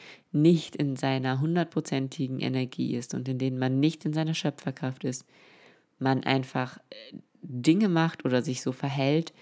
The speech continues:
wie man es natürlich nachher in dem Moment, wo man ganz bei sich ist, nicht mehr machen würde. Und, ähm,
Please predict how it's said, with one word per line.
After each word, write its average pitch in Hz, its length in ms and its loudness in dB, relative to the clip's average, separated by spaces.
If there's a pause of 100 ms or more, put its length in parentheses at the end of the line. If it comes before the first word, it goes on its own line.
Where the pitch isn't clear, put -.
(320)
wie 151 140 6
man 165 180 6
es 160 100 0
natürlich 175 500 4
nachher 165 500 2
in 156 100 0
dem 156 120 2
Moment, 151 460 2
wo 151 80 0
man 147 180 0
ganz 147 220 -2
bei 147 160 -2
sich 151 260 -2
ist, 151 220 -2 (440)
nicht 147 180 -2
mehr 143 120 4
machen 139 400 0
würde. - 280 -2
Und, 127 300 -4
ähm, 131 300 -2